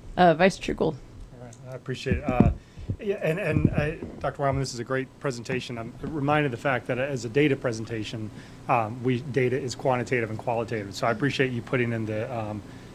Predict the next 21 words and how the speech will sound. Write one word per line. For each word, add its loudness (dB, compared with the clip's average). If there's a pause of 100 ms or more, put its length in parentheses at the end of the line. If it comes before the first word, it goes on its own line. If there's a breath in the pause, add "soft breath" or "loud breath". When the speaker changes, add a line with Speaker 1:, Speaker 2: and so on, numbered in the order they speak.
Speaker 2:
uh, -2
more 0
of -2
the -6
qualitative 2
measures -4
around -4
I -2
B. 2
I 4
think -6
it -4
helps 0
the 0
community 4
and 2
as -6
well -2
as -6
us -4
understand -6